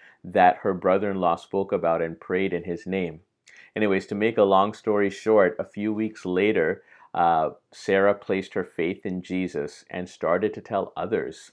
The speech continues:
about Jesus. See, Sarah went through some very difficult trials and difficult situations, but it was all for a purpose to bring her about to saving faith and saving grace in Jesus Christ.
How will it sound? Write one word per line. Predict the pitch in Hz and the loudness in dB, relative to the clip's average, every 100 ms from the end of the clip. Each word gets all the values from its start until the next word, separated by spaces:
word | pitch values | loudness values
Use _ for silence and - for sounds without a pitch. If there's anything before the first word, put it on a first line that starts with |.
| - | -6
about | 87 87 80 90 | -2 0 0 -4
Jesus. | - 80 78 64 - - - _ _ _ - _ _ _ _ | -12 -12 -10 -12 -14 -20 -20 _ _ _ -20 _ _ _ _
See, | - 104 98 | -8 -4 -4
Sarah | 101 - 127 135 107 | -6 2 4 4 4
went | 90 95 104 | 2 0 -2
through | - 95 | -8 -10
some | 98 92 | -8 -6
very | 95 92 90 | -2 -2 -2
difficult | - - - - 98 - | -6 -8 -8 -6 -8 -6
trials | - 82 85 85 87 - - | -4 -2 0 0 -2 -6 -10
and | 95 82 | -8 -6
difficult | 92 95 110 104 101 - | -8 -6 -6 -6 -8 -8
situations, | 101 - 87 82 87 - 71 78 _ _ _ _ _ _ | -10 -10 -6 -4 -4 -8 -16 -18 _ _ _ _ _ _
but | - 104 | -2 0
it | |
was | 110 107 | 0 -2
all | 87 104 151 | 0 0 0
for | - 175 | -2 -4
a | |
purpose | 165 - 92 90 - | -4 -4 -4 -6 -8
to | - | -12
bring | 90 98 110 | -4 -4 -2
her | 110 101 | -2 -2
about | 85 87 87 - | -2 -2 -2 -4
to | 101 | -10
saving | - - 95 104 117 110 | -10 -8 -6 -6 -8 -12
faith | _ - 110 147 _ _ _ _ _ _ | _ -8 -8 -10 _ _ _ _ _ _
and | 92 90 | -10 -10
saving | - 92 92 98 90 | -6 -2 -2 -4 -4
grace | 87 82 82 - - - | -2 -2 -4 -8 -20 -12
in | 92 85 | -12 -10
Jesus | 82 80 82 - | -10 -10 -12 -16
Christ. | - 82 73 - _ | -8 -6 -6 -12 _